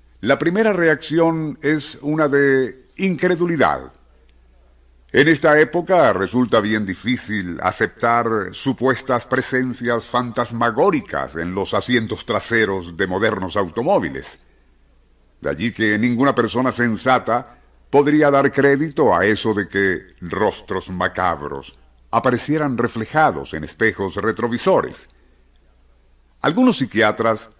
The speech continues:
que estudiaron los respectivos expedientes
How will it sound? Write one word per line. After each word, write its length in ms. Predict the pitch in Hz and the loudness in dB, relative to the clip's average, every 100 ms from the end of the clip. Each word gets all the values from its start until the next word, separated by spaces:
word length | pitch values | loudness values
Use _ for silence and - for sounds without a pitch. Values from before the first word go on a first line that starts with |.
| _ | _
que 160 | - 117 | -2 0
estudiaron 800 | 110 117 117 143 139 135 123 107 | 0 -2 0 2 2 0 -2 0
los 140 | 117 | 0
respectivos 600 | 117 - 110 - 147 127 | -2 -4 -6 -6 -4 -4
expedientes 840 | 113 - - 107 147 139 120 123 | -6 -6 -6 -4 -2 -4 -4 -6